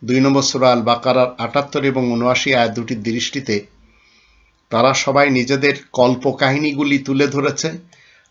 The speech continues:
আর এক শ্রেণীর লোক তারা মুসলমান শিয়া সুন্নি সালাফিদের গিলে গিলে খেয়েছে। তাই আমরা কখনো কোরআন বিরোধী কোনো মতবাদের দিকে যেতেই পারবো না, আর আমাদের দরকারও নেই।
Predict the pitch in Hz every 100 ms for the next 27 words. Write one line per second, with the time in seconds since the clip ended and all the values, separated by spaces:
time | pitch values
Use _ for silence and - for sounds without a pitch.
0 | - 117 113 104 - _ 120 120 - 135
1 | 135 127 120 117 120 117 _ - 120 113
2 | 110 117 135 123 120 110 104 - 123 120
3 | 117 123 117 110 - 110 120 127 135 113
4 | 113 - _ _ _ _ _ _ 113 113
5 | 120 117 113 113 107 113 110 - 98 -
6 | _ _ _ _ _ _ _ _ _ 117
7 | 117 117 113 110 120 117 147 113 98 _
8 | _ _ _ _ _ - 127 135 131 143
9 | 160 160 156 143 131 120 135 131 131 131
10 | 117 135 131 113 - - 110 104 123 127
11 | 117 113 107 101 131 123 147 - _ _
12 | _ _ _ _ _ _ _ _ _ 107
13 | 110 110 117 113 95 87 123 123 120 101
14 | 98 98 92